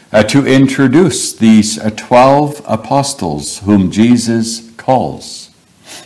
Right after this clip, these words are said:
We have already mentioned, uh, Simon Peter.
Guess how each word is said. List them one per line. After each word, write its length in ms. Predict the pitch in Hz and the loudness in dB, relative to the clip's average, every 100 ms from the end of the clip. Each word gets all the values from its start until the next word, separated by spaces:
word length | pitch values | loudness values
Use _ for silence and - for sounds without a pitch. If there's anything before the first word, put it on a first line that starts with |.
| _ _ _ _ _ _ _ _ - | _ _ _ _ _ _ _ _ -12
We 200 | 92 107 | -2 2
have 280 | 113 117 113 | 4 4 4
already 400 | 117 117 117 120 | 4 6 4 4
mentioned, 720 | 117 120 123 120 123 123 - | 4 4 2 0 0 0 0
uh, 80 | 110 | -6
Simon 640 | 110 - 123 127 131 123 | -6 0 2 4 2 0
Peter. 420 | 120 143 98 71 | -2 -2 -2 -8